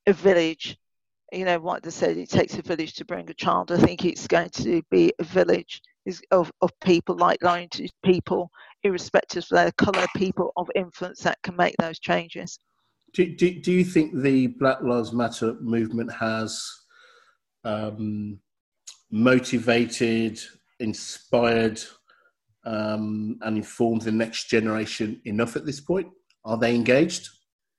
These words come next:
Speaker 1: I think they are engaged. I think they have mo-, uh, I mean, I think the next generation,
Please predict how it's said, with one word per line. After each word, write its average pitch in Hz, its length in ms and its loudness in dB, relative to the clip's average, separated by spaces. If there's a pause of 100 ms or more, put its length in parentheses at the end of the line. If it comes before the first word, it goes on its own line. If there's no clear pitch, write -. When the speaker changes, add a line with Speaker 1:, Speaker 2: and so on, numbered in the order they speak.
(300)
Speaker 1:
I 339 100 8
think 392 200 4
they 339 60 8
are 311 260 8
engaged. 196 400 4
I 208 60 2
think 277 220 4
they 220 100 8
have 247 320 4
mo-, 247 100 6
uh, 208 300 6
I 190 60 -20
mean, 214 260 4
I - 160 6
think 233 220 -2
the 214 80 2
next 220 340 2
generation, 190 880 0